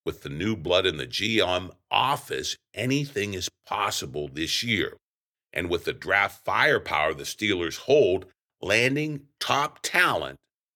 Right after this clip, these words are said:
to take the team to the next level should be a sure thing for these Steelers.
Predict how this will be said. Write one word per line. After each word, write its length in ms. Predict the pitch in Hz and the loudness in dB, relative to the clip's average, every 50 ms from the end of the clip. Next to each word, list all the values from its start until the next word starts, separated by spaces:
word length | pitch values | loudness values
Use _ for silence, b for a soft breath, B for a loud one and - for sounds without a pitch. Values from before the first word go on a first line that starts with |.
| _ | _
to 100 | - 107 | -10 -10
take 460 | 82 - - - 120 131 127 127 - _ | -8 -2 2 2 2 2 2 -2 -10 _
the 80 | 147 | -12
team 420 | 139 - - - 110 104 110 113 101 | -8 -6 -4 -2 0 0 0 -2 -2
to 120 | - 107 | -2 -2
the 140 | 92 85 87 | -2 -2 -2
next 340 | 90 107 110 110 - - - | 2 2 2 2 0 -4 0
level 460 | 92 113 135 139 175 - 90 90 - _ _ _ _ | 4 4 4 4 4 2 0 -2 -4 _ _ _ _
should 380 | - - - 165 160 139 113 | 0 4 6 6 4 4 2
be 240 | - 156 156 156 147 _ _ _ | 0 -2 -2 -2 -4 _ _ _
a 80 | - 104 | -2 0
sure 320 | - - - 175 151 120 95 | 2 4 4 6 6 4 4
thing 480 | - - - 196 143 95 82 85 87 - _ _ _ _ _ - | 0 2 4 4 4 4 4 0 -6 -10 _ _ _ _ _ 2
for 100 | 107 104 | 2 2
these 280 | 82 90 92 87 80 | 2 2 0 0 0
Steelers. 580 | - - - 131 123 110 92 76 58 50 - | 0 2 4 6 6 6 4 2 -2 -6 -10